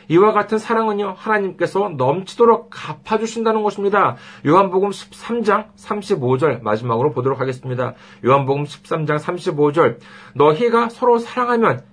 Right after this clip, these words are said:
이로써 모든 사람이 너희가 내 제자인 줄 알리라."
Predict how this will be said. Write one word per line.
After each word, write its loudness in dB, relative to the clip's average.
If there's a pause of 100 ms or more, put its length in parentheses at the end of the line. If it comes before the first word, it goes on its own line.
(140)
이로써 2
모든 0
사람이 -2 (220)
너희가 -2
내 -2
제자인 -2
줄 -8
알리라." -6